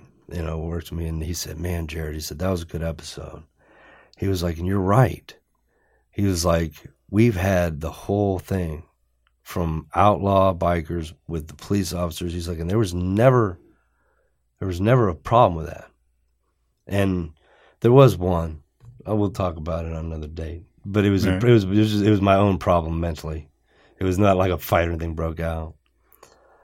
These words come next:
Speaker 1: Uh, well, yeah, I don't, I, I'll go there 'cause we just had last week. On one of the rides, it was a big rain, and it was a large amount of bikes, at least three hundred.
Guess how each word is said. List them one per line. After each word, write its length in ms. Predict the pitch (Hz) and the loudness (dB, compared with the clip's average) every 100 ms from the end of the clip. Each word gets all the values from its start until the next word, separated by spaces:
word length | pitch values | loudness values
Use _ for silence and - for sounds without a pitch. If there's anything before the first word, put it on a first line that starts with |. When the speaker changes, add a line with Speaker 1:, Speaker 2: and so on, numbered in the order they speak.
| _ _ _ - | _ _ _ 2
Speaker 1:
Uh, 400 | 95 85 82 80 78 _ _ _ _ _ _ _ _ _ _ | 4 6 4 -2 -10 _ _ _ _ _ _ _ _ _ _
well, 240 | - 104 - - - | 2 2 0 -10 -16
yeah, 220 | - 85 | -10 -8
I 40 | 82 | -6
don't, 280 | 92 85 - - _ _ _ | -6 -8 -10 -16 _ _ _
I, 80 | 120 | 4
I'll 160 | 110 123 | 4 6
go 220 | 131 135 | 8 8
there 140 | 87 | 6
'cause 120 | 85 | 0
we 80 | 87 | 0
just 140 | 92 101 | 0 2
had 180 | 101 | 2
last 260 | 98 95 - | 2 0 0
week. 400 | 107 95 80 _ _ _ _ _ _ _ _ _ - | 0 0 -4 _ _ _ _ _ _ _ _ _ 0
On 160 | 90 | 6
one 100 | 110 135 | 8 8
of 40 | |
the 80 | 117 | 8
rides, 600 | 98 90 80 76 - - | 6 6 4 -2 -10 -14
it 20 | |
was 120 | - | -10
a 40 | 82 | -4
big 240 | 90 107 | 2 2
rain, 540 | 92 92 87 85 78 78 - | 4 0 0 -2 -6 -14 -10
and 100 | 85 | -6
it 40 | |
was 100 | 80 | -6
a 100 | 78 | -2
large 280 | 87 98 87 | 2 2 2
amount 240 | 92 87 | 0 -2
of 80 | 76 | -2
bikes, 420 | 76 76 73 - | -4 -6 -8 -14
at 60 | - | -10
least 200 | 82 78 | -8 -8
three 160 | - 76 | -10 -8
hundred. 320 | 71 71 71 | -10 -12 -16